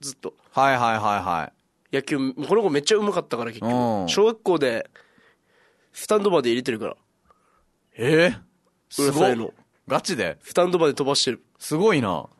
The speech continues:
Speaker 1: めちゃくちゃ上手いわけよ。
Speaker 2: おう。
Speaker 1: で、だからその子と多分いたら、多分ずっと野球してたわけよ。
Speaker 2: はあ。
Speaker 1: だけど、いかんかったから、宮城小、あれが俺のターニングポイントですね。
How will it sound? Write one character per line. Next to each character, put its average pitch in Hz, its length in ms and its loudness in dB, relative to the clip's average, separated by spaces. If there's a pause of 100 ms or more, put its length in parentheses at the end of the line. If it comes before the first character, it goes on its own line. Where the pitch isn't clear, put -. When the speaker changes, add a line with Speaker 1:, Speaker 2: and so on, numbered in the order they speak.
(140)
Speaker 1:
め 156 220 0
ち - 80 2
ゃ 226 40 0
く - 60 -4
ち - 80 2
ゃ 233 40 4
上 220 100 4
手 190 40 6
い - 40 4
わ 127 80 -2
け 110 80 -6
よ。 - 80 -8
Speaker 2:
お 107 360 -2 (400)
う。 143 60 -4
Speaker 1:
で、 123 240 -2 (1000)
だ 131 80 -2
か 123 60 0
ら 123 60 -4
そ - 100 -2
の 185 120 2
子 202 100 2
と 160 160 2
多 147 140 0
分 139 120 0
い 139 60 -2
た 170 120 2
ら、 139 340 2 (280)
多 143 120 -4
分 127 80 -8
ず 139 140 -10
っ - 20 -10
と - 100 2
野 143 80 4
球 143 160 -2
し - 80 0
て 151 80 0
た 135 80 -2
わ 110 80 -4
け - 80 -20
よ。 - 80 -20 (120)
Speaker 2:
は 104 580 0
あ。 - 200 -20 (200)
Speaker 1:
だ 123 120 -2
け 123 80 -2
ど、 110 260 -6 (500)
い 120 100 -12
か - 140 0
ん 135 60 -6
か 120 100 -10
っ - 80 -16
た 107 100 -14
か 104 120 -14
ら、 82 240 -14 (160)
宮 113 240 -8
城 110 260 -6
小、 104 40 -16 (1700)
あ 117 140 -4
れ 147 100 0
が 156 120 2
俺 160 140 2
の 160 100 0
タ 165 160 2
ー 170 40 2
ニ 170 120 0
ン 175 40 0
グ 170 100 -2
ポ 180 160 0
イ 170 40 2
ン - 20 -6
ト 147 80 -4
で 117 120 -4
す - 120 -4
ね。 107 200 -8